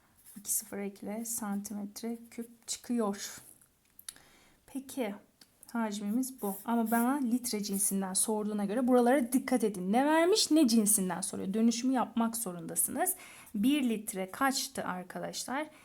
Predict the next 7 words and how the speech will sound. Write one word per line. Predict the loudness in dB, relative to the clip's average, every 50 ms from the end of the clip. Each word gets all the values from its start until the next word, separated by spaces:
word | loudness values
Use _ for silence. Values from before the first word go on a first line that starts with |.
| -20 -20 _ -10
Bin | -8 -4 0 4 6 8 8 8 8 6
santimetre | 4 2 2 0 -2 -2 -4 -6 -8 -8 -10 -10 -12 -12 -12 -12 -12 -12
küptü. | -14 -14 -10 -10 -10 -10 -10 -8 -6 -2 0 2 2 2 2 0 -4 -10 -20 -20 -20 _ _ _ _ _ -10 -8
Ee, | -6 -4 -4 -4 -4 -4 -4 -6 -6 -4
litre | -2 -2 -2 -2 -2 -4 -4 -2
cinsinden | -4 -4 -4 -4 -4 -4 -4 -6 -6 -6 -6
soruyor. | -6 -6 -6 -6 -4 -4 -4 -4